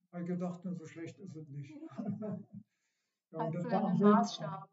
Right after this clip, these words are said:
Speaker 2: Mhm.
Speaker 1: Wildpark, waren so fünf oder sechs Kilometer waren das dann
Speaker 2: Mhm.
Speaker 1: so rum da bis zu dem Jagdhaus.
Speaker 2: Ja, ja.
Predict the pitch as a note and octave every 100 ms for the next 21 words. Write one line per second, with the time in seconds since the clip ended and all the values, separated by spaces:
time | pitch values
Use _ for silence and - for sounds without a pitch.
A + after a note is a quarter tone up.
0 | F#3 F#3 F#3 - D3 C#3 D3 C#3 D3 C#3+
1 | - C#3+ - - D#3+ D#3+ D#3 D#3 C#3+ D3
2 | D3 - D3+ D3 C#3+ C#3+ E3+ C3+ C3+ C#3
3 | E3 G3+ G3+ - - - - - _ _
4 | C3+ C3+ C3 C3 B2 - _ F#3 E3+ -
5 | D3+ C#3 C#3 C#3 D#3 - C#3 B2 - _
6 | A3+ G#3+ G#3 G#3 G#3 G#3+ G#3+ G#3+ G#3